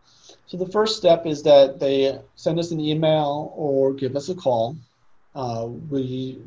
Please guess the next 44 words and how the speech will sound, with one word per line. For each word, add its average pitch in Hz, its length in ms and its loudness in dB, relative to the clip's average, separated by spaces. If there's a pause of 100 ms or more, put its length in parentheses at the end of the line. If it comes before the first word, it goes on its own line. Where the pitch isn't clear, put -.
briefly 156 280 0
speak - 280 -4
to 147 40 -12
them 139 180 0
over 131 180 0
the 120 80 -6
phone, 196 500 2 (420)
um, 131 300 0
get 139 140 0
an 139 80 0
idea 135 540 8
of 131 340 2
their 131 140 2
situation 127 720 -2
right 123 140 -2
off 120 200 -2
the 120 60 -6
bat. 147 360 -2 (600)
Then 160 520 2
we 151 320 2
will 135 260 0
email 143 500 2
over 143 640 4
a, 127 360 0
an 139 120 -2
intake 156 360 -4
form, 170 520 -4 (200)
and 139 600 -2
that 143 200 4
is 147 120 -6
the 151 80 -8
best 135 300 2
way 131 140 0
to 127 80 -2
get 113 160 -4
started, 107 340 0
is 104 120 -12
to 123 80 -10
fill 123 240 -4
out 117 120 -4
the - 80 -12
intake 110 340 -12
form. 67 300 -14 (480)
And 135 320 -4